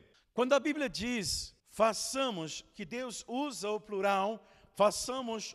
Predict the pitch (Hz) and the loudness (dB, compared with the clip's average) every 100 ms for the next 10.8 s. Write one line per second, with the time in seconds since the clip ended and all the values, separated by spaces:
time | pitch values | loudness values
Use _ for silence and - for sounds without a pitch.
0 | _ 196 202 226 196 202 220 - 196 175 | _ -2 0 0 0 -2 -2 -4 -10 -6
1 | 202 208 190 190 190 - 185 165 180 175 | -4 -4 -8 -10 -10 -8 -6 0 0 0
2 | 143 120 92 _ _ 156 285 262 196 - | -6 -12 -14 _ _ 2 4 4 4 -2
3 | - _ _ 240 262 285 302 262 233 175 | -6 _ _ 2 4 6 4 2 2 2
4 | 277 247 226 277 247 156 135 - _ - | 2 4 2 2 0 -6 -12 -14 _ 0
5 | 262 233 294 240 196 185 175 - 165 143 | 0 2 -2 -2 -4 0 -2 -2 -2 -4
6 | 98 82 196 269 214 240 - 240 254 247 | -6 -10 -6 -6 -6 -8 -6 -4 -6 -8
7 | 254 220 254 196 202 269 294 277 208 214 | -6 -2 -2 -2 -4 -4 -2 -2 4 6
8 | 233 180 - 147 _ _ _ _ - 254 | 4 -2 -6 -10 _ _ _ _ 4 4
9 | - - 196 - 262 220 185 226 - 208 | 4 -6 -2 2 2 2 0 0 0 2
10 | 196 247 233 220 196 202 135 95 | 4 4 2 0 0 2 0 -6